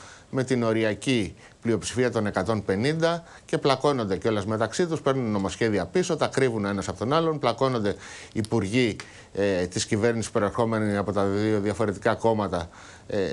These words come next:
live στη Βουλή ή και ο υπουργός με τον υφυπουργό. Τα έχουμε δει, βλέπουμε ότι είναι, ε,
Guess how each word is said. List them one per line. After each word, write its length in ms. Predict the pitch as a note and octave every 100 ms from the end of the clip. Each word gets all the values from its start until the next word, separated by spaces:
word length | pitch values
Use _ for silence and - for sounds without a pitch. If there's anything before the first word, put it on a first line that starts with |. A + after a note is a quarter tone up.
| F2
live 340 | G#2 A#2+ A#2+ G#2
στη 180 | - A#2
Βουλή 440 | F#2+ G#2+ C3+ D#3
ή 100 | D3
και 120 | D3+ C3+
ο 20 |
υπουργός 440 | A2+ G#2+ G#2 A#2+
με 100 | A#2
τον 160 | G#2+ A2
υφυπουργό. 420 | G2+ G#2 A2+ D3
Τα 100 | D#3
έχουμε 260 | C#3 C3+ A#2
δει, 160 | C3
βλέπουμε 440 | D#3+ C3 E3+ F3+ E3
ότι 180 | D3+ D3+
είναι, 220 | D#3 D3+ - - - -
ε, 140 | G#2